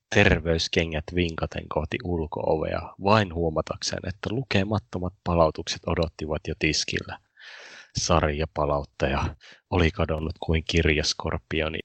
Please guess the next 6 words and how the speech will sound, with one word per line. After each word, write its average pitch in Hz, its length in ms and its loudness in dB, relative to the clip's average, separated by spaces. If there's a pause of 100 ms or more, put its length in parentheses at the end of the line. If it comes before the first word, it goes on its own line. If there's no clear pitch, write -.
ikuisuuteen. - 1000 -2 (760)
Epätoivon 80 560 2
hiipiessä 82 640 -2
kirjastonhoitajan 78 1000 -2
aivolohkoihin 78 880 -2
hän 85 180 -6